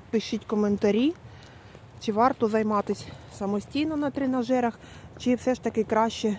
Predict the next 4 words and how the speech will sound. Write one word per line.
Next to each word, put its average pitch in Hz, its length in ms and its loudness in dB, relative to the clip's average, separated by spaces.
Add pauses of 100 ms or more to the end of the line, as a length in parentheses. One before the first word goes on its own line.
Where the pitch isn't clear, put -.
(140)
звернутися 214 640 0
до 214 200 4
професіонала, 220 840 0
який 226 400 0